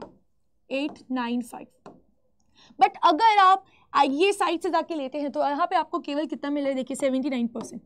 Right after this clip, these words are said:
कितना मिल रहा है, सेवेंटी नाइन परसेंट, करेक्ट। But अगर आप ऐप यूज़ करते हैं तो वहाँ पे आपको मिल जाएगा वन परसेंट का एक्स्ट्रा और डिस्काउंट। ऐप जो है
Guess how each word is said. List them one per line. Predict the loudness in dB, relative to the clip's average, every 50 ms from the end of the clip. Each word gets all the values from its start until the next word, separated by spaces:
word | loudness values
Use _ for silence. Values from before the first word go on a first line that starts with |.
| _ _ _ -12
कितना | -10 -8 -6 -4
मिल | -2 -2 -2
रहा | -2 -4
है, | -4
सेवेंटी | -4 -4 -2 -2 -2 -2 -4
नाइन | -4 -4 -4
परसेंट, | -6 -6 -12 -14 -14 -16 -20 _ _ _ -20 -20 -20 -20 _ _ _ _ 2
करेक्ट। | 4 4 2 0 -6 _ _ _ _ _ -4
But | -2 0 0 0 -2 -4 -6
अगर | -4 -2 -2 -2 -4 -4 -2
आप | 0 0 2 2 0 -2 -4 _ _ _ _ 0 4
ऐप | 4 6 6 4 4
यूज़ | 2 2 2 0
करते | -4 -6 -6 -4 -4 -4
हैं | -4 -2 -4
तो | -4 -4
वहाँ | -4 -2 0 0 0
पे | 0 0
आपको | -4 -4 -2 -4 -4
मिल | -2 -2 -2
जाएगा | -2 -4 -4 -4 -4 -4
वन | -4 -4 -4 -4 -4
परसेंट | -6 -6 -6 -6 -6 -6 -6 -6 -6
का | -6 -8 -8 -10
एक्स्ट्रा | -12 -12 -10 -8 -8 -6
और | -2 -2 0 0 -2
डिस्काउंट। | -4 -8 -12 -14 -14 -14 -14 -14 -16 _ _ _ _ _ _ _ _ _ _ _ _ _ _ _ 0
ऐप | 2 2 2 2 0
जो | -4 -6 -4
है | -2 -2 -2